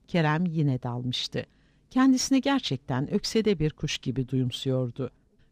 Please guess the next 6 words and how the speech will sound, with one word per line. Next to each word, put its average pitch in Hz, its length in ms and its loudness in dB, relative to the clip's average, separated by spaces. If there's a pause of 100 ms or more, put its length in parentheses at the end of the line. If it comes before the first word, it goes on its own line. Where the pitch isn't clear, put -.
Üstelik 156 640 -4
iri 208 220 0
kıyım 254 280 0
polisin 226 400 -2
söylediği 202 640 -2
gibi 156 400 -6